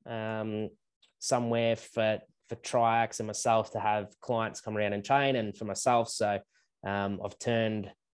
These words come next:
the lovely garage at my place into, um, a gym. So I got a full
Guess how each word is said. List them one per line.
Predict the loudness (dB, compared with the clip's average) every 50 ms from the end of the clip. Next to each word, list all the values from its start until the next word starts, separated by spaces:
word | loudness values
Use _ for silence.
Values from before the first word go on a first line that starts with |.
| _ _ _ -4
the | -2
lovely | 2 2 2 2 2 0 -2
garage | 0 2 2 4 4 4 4 2 2 0 -4
at | -6 -8
my | -6 -4 -4 -4
place | -2 0 0 0 0 0 -4 -6 -6
into, | -6 -6 -6 -6 -8 -10 -10 -8 -6 -6 -4 -4 -4 -4 -6 -6 -10 _ _ _ _ _ _ _ -10
um, | -8 -6 -6 -4 -6 -6 -8 -8 -8 -8
a | -8
gym. | -4 0 0 2 2 2 0
So | 0 0 0
I | 0
got | 2 2 2 2
a |
full | 0 -2 -2 0 0 2 2 0 -2 -4 -6